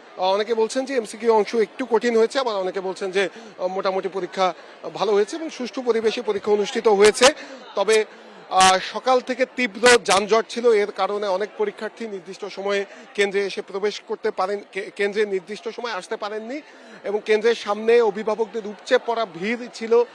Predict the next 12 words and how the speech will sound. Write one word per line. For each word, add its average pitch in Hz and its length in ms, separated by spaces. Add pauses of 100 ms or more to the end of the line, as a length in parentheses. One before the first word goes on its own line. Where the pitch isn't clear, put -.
(220)
যদিও 208 260
বা 220 120
শিক্ষা 214 260
মন্ত্রণালয়ের 208 540
পক্ষ 208 200
থেকে 214 220 (100)
বারবার 180 380
করে 226 180
আহ্বান 202 280
জানানো 208 340
হয়েছিল 214 420 (280)
অভিভাবকদের 202 600